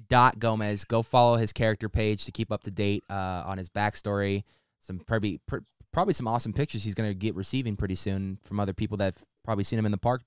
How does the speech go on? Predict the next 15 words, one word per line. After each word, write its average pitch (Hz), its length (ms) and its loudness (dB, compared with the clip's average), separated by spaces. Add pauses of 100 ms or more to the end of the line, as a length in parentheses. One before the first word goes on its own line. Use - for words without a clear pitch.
(100)
and 92 120 -2
I've 101 120 0
been 104 140 -2
seeing 120 160 -2
a 110 60 0
lot 117 180 6
of 113 80 4
them, 95 280 0 (220)
uh, - 60 -10 (260)
lately 92 320 0
on, 95 200 0
uh, 90 280 -2
your 92 220 -2
Instagram 95 680 -4
and 87 200 -6